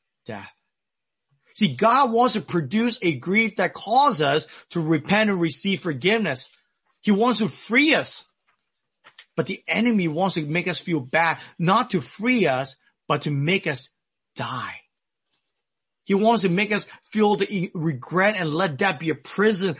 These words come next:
of our soul. You see, the whole point of getting the ninety percent at the wall is that God doesn't want to just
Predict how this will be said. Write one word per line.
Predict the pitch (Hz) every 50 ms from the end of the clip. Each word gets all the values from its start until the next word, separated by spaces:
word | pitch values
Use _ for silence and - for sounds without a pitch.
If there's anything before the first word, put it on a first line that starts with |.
| - -
of | 170 165 160
our | 151 151 135
soul. | - - - - 170 180 165 151 - - - _ _ _ _ _ _ _ _ _ _ _ _ _ _ _ _ _ _ _
You | 180 214
see, | 220
the | 208
whole | 156 - - 240 262 240
point | - 233 262 262 226
of | 180
getting | 139 196 202 214 202
the | 185 175
ninety | 160 180 196 220 214 208
percent | - - 170 147 - 196 190 190 170
at | 160 -
the | 175
wall | 156 156 185 202 208 220 202
is | 160 156
that | 175 147 123
God | 185 208 233 247 240
doesn't | 254 240 - 247 240 226
want | 220 220 226 226 202
to | 165
just | 202 151